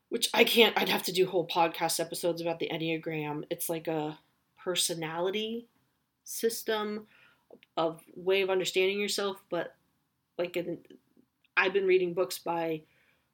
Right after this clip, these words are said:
Christian authors, so it's more, but it's not like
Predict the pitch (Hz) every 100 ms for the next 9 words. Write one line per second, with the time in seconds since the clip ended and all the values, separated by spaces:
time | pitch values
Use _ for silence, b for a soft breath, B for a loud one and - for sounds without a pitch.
0 | _ _ _ _ - 208 185 - 180 175
1 | 175 185 170 - 160 160 - 170 165 165
2 | - _ 185 185 190 180 175 170 - _
3 | _ _ _ _ _ 185 170 -